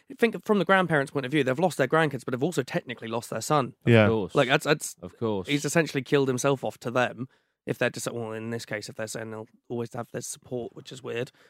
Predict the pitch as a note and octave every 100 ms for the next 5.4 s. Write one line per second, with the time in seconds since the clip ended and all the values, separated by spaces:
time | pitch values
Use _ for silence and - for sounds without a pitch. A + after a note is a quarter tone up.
0 | - C3+ A#2 C3+ - - - D#3+ - -
1 | A3 A#3 G3+ - - D3+ _ _ - A3+
2 | G#3+ G3+ F#3 - D3 A2+ A#2+ - - -
3 | _ _ _ - B2+ A#2+ - _ - D3
4 | D#3 D3+ - C3 A#2+ - - A2 - B2+
5 | A#2+ _ - A2+